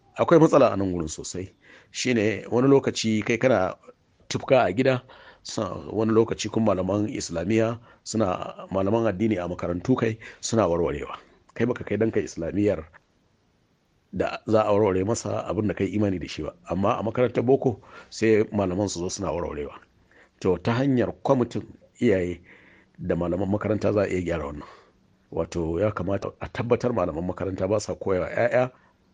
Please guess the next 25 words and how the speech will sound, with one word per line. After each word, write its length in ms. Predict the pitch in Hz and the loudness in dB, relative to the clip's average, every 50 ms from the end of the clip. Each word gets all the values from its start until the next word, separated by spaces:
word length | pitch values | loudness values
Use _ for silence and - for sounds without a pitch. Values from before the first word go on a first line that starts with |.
| _ _ - | _ _ -8
aƙidunsu 500 | - 92 - - 101 95 123 127 - - | -8 -8 -6 -4 -2 -2 -2 -2 -2 -4
na 60 | 101 | -4
musamman, 380 | 87 85 - - 78 76 69 - - - _ _ _ _ _ | -4 -4 -6 -8 -12 -12 -12 -14 -18 -20 _ _ _ _ _
su 220 | - - - 98 - | -14 -12 -10 -10 -8
iyayen, 320 | - 90 76 71 - - _ _ _ _ _ - | -6 -6 -6 -6 -10 -12 _ _ _ _ _ -4
wanda 180 | 104 104 90 92 | -4 -2 -2 -2
ya 60 | 90 | -4
saba 280 | - - 98 90 95 | -4 -6 -4 -4 -2
ma 100 | 87 87 | -4 -4
aƙidun 520 | - - - - 156 73 107 110 110 113 - _ _ _ _ _ _ _ _ _ _ _ _ - | -6 -8 -8 -8 -4 -2 -2 -2 -2 -4 -8 _ _ _ _ _ _ _ _ _ _ _ _ 0
iyayen 320 | 123 104 92 80 78 - | 0 2 2 0 -2 -6
'ya'ya 320 | 82 80 78 - 87 92 - | -6 -6 -6 -4 -6 -6 -6
din. 160 | 82 71 69 | -8 -12 -6
Zaɓin 360 | 90 101 117 120 113 113 107 - | 0 2 2 2 2 0 -2 -2
aƙida 720 | - - - - 127 123 117 117 107 113 107 107 113 117 - - | -6 -10 -4 -2 0 2 2 2 2 2 -2 -4 -8 -12 -10 -4
na 160 | 98 104 117 | 0 2 4
yaro 480 | 123 131 131 123 117 110 113 113 110 - _ _ _ _ - - - - - | 4 6 6 4 4 2 2 0 -2 -8 _ _ _ _ -20 -20 -20 -18 -8
har 120 | - 107 | -2 2
lokacin 360 | 113 120 117 - - - 113 110 | 2 2 2 0 -2 -2 2 2
da 80 | 101 | 2
zai 100 | 104 101 98 | 2 2 2
balaga 260 | 107 104 117 131 110 | 2 0 0 0 0
na 60 | 117 | 0
iyayensa 460 | 127 127 113 95 90 85 90 - - 67 | 2 2 2 2 2 0 -4 -8 -10 -14
ne, 220 | - - - | -14 -14 -20